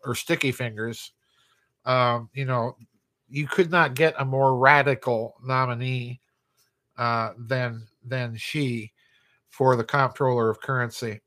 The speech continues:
<clears throat> Um, yeah, I, yeah, I, I chose this hat, yes, because we're talking about,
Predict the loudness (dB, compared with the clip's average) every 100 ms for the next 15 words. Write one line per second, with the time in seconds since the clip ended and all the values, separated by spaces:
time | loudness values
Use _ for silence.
0 | -6 -4 -4 -6 -4 0 2 0 -4 -16
1 | _ _ _ _ _ _ _ _ _ _
2 | _ _ _ _ _ _ _ _ _ _
3 | 0 6 6 8 4 4 -4 -16 -8 -6
4 | 0 0 2 4 2 6 8 8 6 2
5 | 0 2 2 2 2 0 0 -4 -2 0
6 | 0 2 4 4 2 -2 0 0